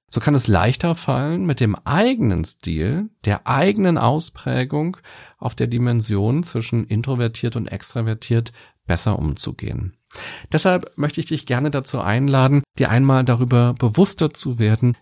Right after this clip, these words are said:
wie du eigentlich bist. Am besten malst du auf einem A vier Blatt, das du quer nutzt, eine Linie in die Mitte. An die eine Seite schreibst du Introversion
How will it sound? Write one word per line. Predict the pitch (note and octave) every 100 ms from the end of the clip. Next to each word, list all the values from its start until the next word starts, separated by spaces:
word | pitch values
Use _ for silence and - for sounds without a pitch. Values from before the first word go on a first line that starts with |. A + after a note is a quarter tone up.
| _
wie | B2
du | A#2 C3 C3 -
eigentlich | - F#2+ F#2 G2 - F#2+ -
bist. | - - - - - _ _
Am | - C#3
besten | F3+ - F#3 F#3 -
malst | B2+ D3 - D3
du | C3+
auf | - -
einem | G2+ F#2+ G2+ G2+
A |
vier | G2+ - C3+ F3+
Blatt, | F3 E3 A3 - -
das | A2+
du | - G#2+ G2+
quer | - G2 F2+ G2+
nutzt, | C#3 G3+ - - - - _ _ -
eine | G2 F#2
Linie | F2+ F2+ G2 G#2+ C#3 F#3
in | B3 E3
die | E3
Mitte. | D#3 D3 - G#3 C4+ _ _ _
An | - F#2+
die | D#2
eine | F2 G#2 A#2
Seite | A#2 G#2+ B2+
schreibst | - G#2+ G2+ - G2
du | F#2+ F#2+ _ _ _
Introversion | G2+ G2 - C#3 C#3 C#3 C#3 D#3 G3